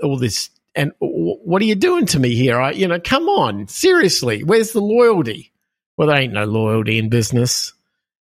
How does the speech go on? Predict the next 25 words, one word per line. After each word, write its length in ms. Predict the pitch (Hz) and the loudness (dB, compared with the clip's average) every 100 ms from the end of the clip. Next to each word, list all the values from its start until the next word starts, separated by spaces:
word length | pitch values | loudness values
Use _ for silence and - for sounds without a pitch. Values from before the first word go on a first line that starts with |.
| _ _ | _ _
And 520 | 135 139 139 127 123 _ _ _ - | 0 2 2 0 -4 _ _ _ -2
you 100 | 160 | 0
know 140 | 165 | 2
what? 360 | 175 220 - - _ _ | 2 0 -2 -12 _ _
I'm 200 | 135 156 | -2 0
on 140 | 165 | 2
the 80 | 165 | 2
street 380 | 156 - 175 160 | 0 0 0 0
again. 440 | 117 120 120 123 - _ _ _ _ _ _ _ _ | 0 0 0 -2 -8 _ _ _ _ _ _ _ _
And 180 | 135 147 | 0 0
I 80 | 151 | 0
said 280 | - 156 - | 2 0 0
to 80 | |
my 180 | 143 131 | 0 2
wife, 560 | 135 147 160 143 - - - - | 2 2 2 -2 -6 -12 -14 -6
I 80 | 120 | -4
said, 360 | - 131 123 | 0 -2 -2
"Okay, 600 | - 127 - 110 110 - _ _ _ _ _ _ _ | -2 -4 -2 -4 -4 -8 _ _ _ _ _ _ _
well, 340 | 139 156 185 - | 0 2 2 0
let, 200 | 165 - | -4 0
we've 240 | 180 170 147 | -2 -2 0
been 200 | 160 175 | 0 0
through 260 | - 165 | 0 2
worse, 460 | 139 170 175 - - | 2 2 0 -2 -2
right? 340 | 123 180 190 | -2 -2 -4